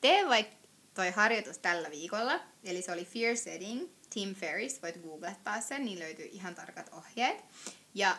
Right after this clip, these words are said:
tutki niitä sun omia pelkoja tarkemmin. Ja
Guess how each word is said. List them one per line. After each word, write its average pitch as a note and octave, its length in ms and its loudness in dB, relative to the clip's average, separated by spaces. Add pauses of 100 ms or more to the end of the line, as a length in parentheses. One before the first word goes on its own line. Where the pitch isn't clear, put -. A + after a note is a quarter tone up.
tutki G4 340 -2
niitä G#3 400 -2
sun A3 380 -4 (160)
omia F#3 320 -4
pelkoja D#3+ 580 -4
tarkemmin. G3+ 760 -6 (920)
Ja F#3+ 300 6